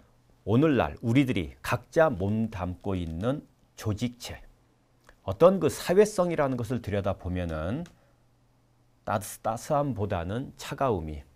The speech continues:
온정보다는 냉랭함이 더 먼저입니다.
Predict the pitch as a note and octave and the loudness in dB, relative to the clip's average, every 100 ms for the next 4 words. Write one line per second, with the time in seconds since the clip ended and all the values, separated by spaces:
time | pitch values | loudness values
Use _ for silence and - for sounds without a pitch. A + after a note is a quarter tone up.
0 | _ _ - - - - A#2+ C3 D#3 D#3+ | _ _ -20 -20 -8 0 2 4 4 2
1 | A#2 G#2 F2+ A2 F#2 C#2 F#2 A2 B2+ B2 | -2 -4 -2 -2 -4 -4 -2 0 0 0
2 | E2+ D#2+ G2 D#2+ D#2+ E2 C#2 F#2 A2 F#2 | -4 -6 -10 -6 -6 -6 -6 -4 -2 -4
3 | C#2+ C#2 D2 | -8 -14 -16